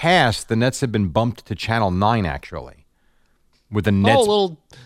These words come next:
Speaker 2: W O R action.
Speaker 1: But it's still a Yes production, and nothing changes. But they, the games have been on nine, I believe. I don't know what the arrangement is this year. It's a great question.
Speaker 2: Thank you. Just Google it.
Speaker 1: I could
Speaker 2: You Google
Speaker 1: Google
Speaker 2: it.
Speaker 1: it,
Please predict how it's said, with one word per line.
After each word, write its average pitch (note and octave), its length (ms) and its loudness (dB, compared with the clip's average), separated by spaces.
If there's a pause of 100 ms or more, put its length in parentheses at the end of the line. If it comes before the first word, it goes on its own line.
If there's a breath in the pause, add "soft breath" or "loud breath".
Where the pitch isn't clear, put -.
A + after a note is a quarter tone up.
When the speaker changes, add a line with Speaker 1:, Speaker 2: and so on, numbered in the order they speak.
(100)
Speaker 2:
W G3+ 400 6
O F#3+ 160 6
R G#3+ 180 6
action. A#2+ 340 2
Speaker 1:
But D#3+ 80 4
it's D#3 120 0
still F#3 260 2
a E3 40 2
Yes D3+ 280 0
production, A#2+ 680 -2
and A2+ 180 -2
nothing A#2+ 300 -2
changes. F2+ 680 -4 (340)
But G#2+ 400 -2
they, A2 220 0
the G2+ 100 -6
games A#2 340 -2
have A2 120 -4
been G2+ 140 0
on F#2 240 -2
nine, G2+ 300 0
I D#2 100 -6
believe. C#2+ 500 -18 (420)
I G#2+ 80 -4
don't A#2+ 400 0
know A#2 280 0
what A2 360 -2
the G#2+ 140 -2
arrangement F2+ 400 -2
is D2 140 -8
this D2+ 180 -16
year. C#2 120 -16
It's C#2+ 120 -18
a F2 60 -10
great F2+ 260 -6
question. D2+ 420 -10 (280)
Speaker 2:
Thank A2 260 -8
you. - 80 -4
Just G3 220 6
Google E3+ 480 4
it. G2+ 100 2
Speaker 1:
I A2+ 120 2
could B2+ 220 2
Speaker 2:
You - 20 2
Google A#2 240 2
Speaker 1:
Google D2+ 200 -6
Speaker 2:
it. E2+ 60 -6
Speaker 1:
it, D#2+ 80 -12